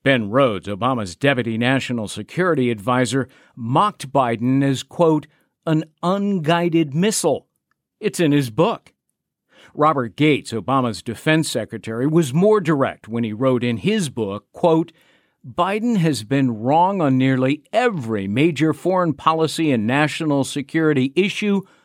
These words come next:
over the past four decades." Later, when asked in an interview whether Biden would make a good president, Gates paused for a very long moment,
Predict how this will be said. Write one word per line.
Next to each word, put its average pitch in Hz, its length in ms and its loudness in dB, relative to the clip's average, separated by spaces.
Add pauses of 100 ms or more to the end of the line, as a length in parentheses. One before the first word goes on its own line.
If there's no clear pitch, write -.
(200)
over 160 220 2
the 151 140 2
past 104 420 -6
four 110 300 -4
decades." 107 720 -6 (880)
Later, 131 320 2
when 104 160 -2
asked 123 380 0
in 98 100 -4
an 90 160 -4
interview 117 480 2
whether 113 400 -2 (260)
Biden 135 440 2
would 117 160 0
make 123 180 0
a 120 60 -6
good 127 340 -2
president, 135 640 -2 (320)
Gates 254 480 -4
paused 139 800 0 (340)
for 165 300 -2
a 151 60 2
very 143 640 0
long 107 400 -6
moment, 165 420 4